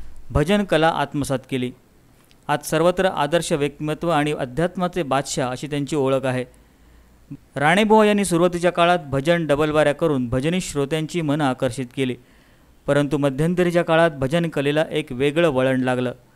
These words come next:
कटुता आणि अश्लीलतेनं या भजन क्षेत्रात काळानुसार बदल घडवला आणि शशी राणेबुवा यांनी डबलबारीचे सामनेच बंद केले. डबलबाऱ्यांमध्ये भारुडांच्या माध्यमातून समाज प्रबोधन आणि अध्यात्माचे धडे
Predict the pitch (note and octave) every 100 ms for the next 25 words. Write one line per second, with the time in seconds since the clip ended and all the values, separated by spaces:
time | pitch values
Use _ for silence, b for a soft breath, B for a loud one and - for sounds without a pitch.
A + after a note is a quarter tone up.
0 | b b - D3+ F#3+ F#3 G3 F#3+ F#3 -
1 | - F#3 F3 F3+ D#3+ B2+ C#3 D3 C3 C#3+
2 | F3 F3 D#3+ D#3 C3+ - - D3+ E3 D#3
3 | C#3 D#3 C#3+ C#3 C#3+ B2+ B2+ C#3 C#3 A#2+
4 | b b b b D3 C#3 D3 - F#3+ E3+
5 | D#3+ D3+ D3+ B2+ - C#3 C#3 C3+ C#3 E3+
6 | D3+ D3 C#3 D3 - C3+ C#3+ D#3+ C3 C3
7 | B2+ B2+ B2+ A#2+ - _ _ _ b b
8 | b b b C3 D#3+ G#3 G3+ G3+ G3 G3
9 | G3 F3 D3 E3+ G3 F#3+ G#3+ F3+ D#3+ E3+
10 | E3 F3 E3 D3+ D#3 D#3 - C#3+ C#3+ D3+
11 | D#3+ D3+ C3+ B2+ D3 D#3 D#3+ D3 C#3+ C#3+
12 | C3+